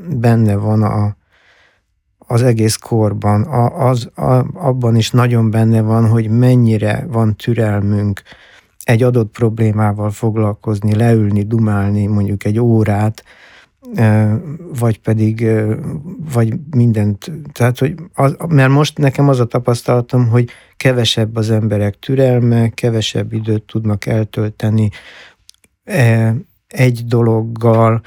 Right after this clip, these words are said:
már valami mást kell csinálni, egyszerre többet, tehát miközben ez, a fiatalok fantasztikusak ilyen szempontból, hogy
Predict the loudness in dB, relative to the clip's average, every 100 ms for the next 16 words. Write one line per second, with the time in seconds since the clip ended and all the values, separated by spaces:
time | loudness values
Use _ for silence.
0 | -14 _ _ -2 0 2 2 2 2 2
1 | 4 4 4 2 0 -2 -2 0 0 2
2 | 2 2 0 0 -2 0 -2 -2 -2 -2
3 | -2 -2 -2 -2 0 0 0 0 -4 -2
4 | 0 0 -2 -10 -20 -8 -6 0 0 0
5 | -2 0 0 0 -6 -10 -12 -10 -10 -6
6 | -2 -2 0 -2 0 0 2 2 2 2